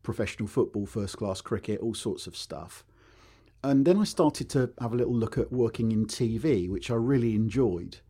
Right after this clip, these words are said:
Well, we did little bits of it from the agency that I used to work for. Um, and I kind of followed my nose a little bit, ended up going to I T V.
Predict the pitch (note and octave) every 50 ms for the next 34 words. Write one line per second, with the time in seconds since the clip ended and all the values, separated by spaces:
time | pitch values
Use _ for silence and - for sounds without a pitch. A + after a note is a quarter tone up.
0 | - - - _ _ - _ _ _ - - A#2+ A#2 A#2+ - E3 B2 C3+ C#3+ A2
1 | A2+ A2 - C3 - - - A2+ E2+ G2+ G2+ - - - - - A#2+ G#2+ A2 A#2
2 | A#2+ A#2+ A#2 A#2 G#2+ F2 - - A2+ G2+ G#2 F2+ G2+ G2+ F#2+ - - - G2 F#2+
3 | G#2+ G#2+ G#2 - - - - - - - - - - _ _ _ - - - -
4 | - - _ _ _ _ _ _ C3+ C3+ C3 C3 B2+ B2+ B2 - - _ _ _
5 | _ _ C3+ D3 C#3+ C#3 - - B3 B3 G#3+ G#3 - - - - _ _ _ _
6 | - - - - G#3 G3 F#3 C3+ C#3 C3+ C3 C3+ C#3+ D3+ D3+ C#3+ - A2 G#2 -
7 | - F2 - A2 G#2 - D3 D#3+ F3 C3 C#3 - - C#3+ C3 B2+ B2 A#2 - C3+
8 | A#2 A#2+ A#2+ G#2 - - G#2+ G2+ G#2 G2+ B2 A2 F#2 D2 D2+ F#2 G#2 -